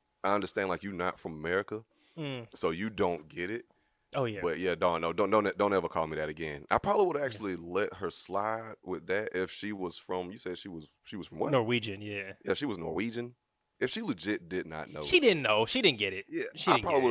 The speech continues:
Speaker 1: would've, I actually probably would've, it w-, I, I would've been less, I probably wouldn't have done what you did and, like, walked out, like, "You need to think about what you've done and I'll see you in three days, bitch."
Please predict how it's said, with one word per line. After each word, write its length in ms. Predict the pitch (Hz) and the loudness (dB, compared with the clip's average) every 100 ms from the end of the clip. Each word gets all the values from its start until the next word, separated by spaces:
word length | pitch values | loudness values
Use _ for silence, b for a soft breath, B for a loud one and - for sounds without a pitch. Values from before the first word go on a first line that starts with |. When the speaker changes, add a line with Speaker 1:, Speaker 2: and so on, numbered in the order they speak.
| 110 | 4
Speaker 1:
would've, 180 | - - - | 2 2 2
I 60 | |
actually 220 | - - - | 0 0 -4
probably 240 | 185 156 | 0 0
would've, 160 | 135 127 | 0 -2
it 20 | |
w-, 160 | 165 160 | -4 -6
I, 60 | 165 - | -6 -4
I 40 | 156 | -4
would've 180 | 156 | -4
been 220 | 131 113 90 | -4 -4 -4
less, 560 | 87 87 - - - _ _ _ _ _ | -4 -4 -4 -12 -14 _ _ _ _ _
I 60 | 104 | -8
probably 260 | - 131 | -4 -2
wouldn't 240 | 117 104 92 | 0 -2 -2
have 1200 | 76 _ _ _ _ _ _ _ _ _ _ 90 | -10 _ _ _ _ _ _ _ _ _ _ -4
done 320 | 101 95 90 | 0 0 0
what 140 | 82 76 | -4 -6
you 140 | 92 | -6
did 160 | 92 85 | -4 -4
and, 40 | 85 | -4
like, 220 | 80 78 | -10 -4
walked 300 | 87 90 - | -2 -2 0
out, 160 | 92 85 | -2 -2
like, 160 | 85 | -8
"You 80 | 120 | -12
need 60 | 101 | -14
to 80 | _ - | _ -8
think 140 | 98 | -6
about 200 | 82 78 | -6 -6
what 200 | 92 - | -6 -10
you've 120 | 87 | -10
done 220 | 92 101 | -6 -6
and 100 | 92 | -6
I'll 200 | 78 78 | -10 -10
see 220 | - - 113 | -10 -6 -6
you 140 | 101 | -6
in 60 | 104 | -10
three 180 | - 98 | -12 -10
days, 260 | 85 76 - | -10 -12 -16
bitch." 260 | - 82 - | -16 -14 -16